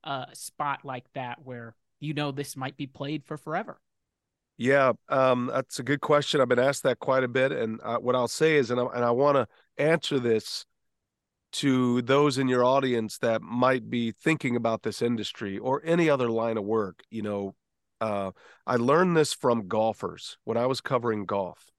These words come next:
Speaker 2: for Golf Channel. They always talked about getting into the fire and then learning how your body reacts, how your brain reacts,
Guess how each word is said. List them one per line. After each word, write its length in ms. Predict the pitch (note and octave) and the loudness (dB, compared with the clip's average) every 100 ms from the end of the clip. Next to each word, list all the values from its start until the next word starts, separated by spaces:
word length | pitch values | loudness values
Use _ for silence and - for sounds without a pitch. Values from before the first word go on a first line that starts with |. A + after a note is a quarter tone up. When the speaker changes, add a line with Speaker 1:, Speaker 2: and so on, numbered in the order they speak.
| - | -10
Speaker 2:
for 120 | G#2+ | -8
Golf 260 | G2+ G2 | -6 -8
Channel. 360 | - G2 F#2+ E2+ _ _ _ _ _ _ | -8 -12 -12 -18 _ _ _ _ _ _
They 100 | A2+ | 2
always 240 | D#3 G3 | 4 2
talked 280 | - D#3 D3+ | 2 2 2
about 360 | C3 A#2+ G#2+ G2 _ _ _ _ _ _ _ - | -2 0 0 -2 _ _ _ _ _ _ _ 0
getting 240 | D#3+ F#3 | 2 2
into 200 | E3 D3 | 0 -2
the 160 | A2+ A2 | -6 -8
fire 520 | - B2 A2+ F2+ F2 _ _ - | -6 -4 -4 -6 -10 _ _ 0
and 160 | C3 | 2
then 160 | C3 B2 | 4 2
learning 520 | A#2+ D3+ D#3+ C#3+ B2+ | 2 4 4 4 0
how 280 | A2 B2+ C3+ | -4 0 2
your 200 | B2+ A#2 | 2 -4
body 580 | F#2 A2+ B2 B2+ B2 A2+ | -4 0 2 2 -2 -6
reacts, 640 | G#2 A2 A2 G2+ F2 - | -6 -2 -2 -2 -6 -10
how 100 | A2 | -6
your 160 | A2 | -6
brain 400 | G2 A2 B2 A#2 | -4 -2 0 0
reacts, 640 | G#2+ G#2 G2+ F#2 - - | -2 -4 -4 -6 -10 -18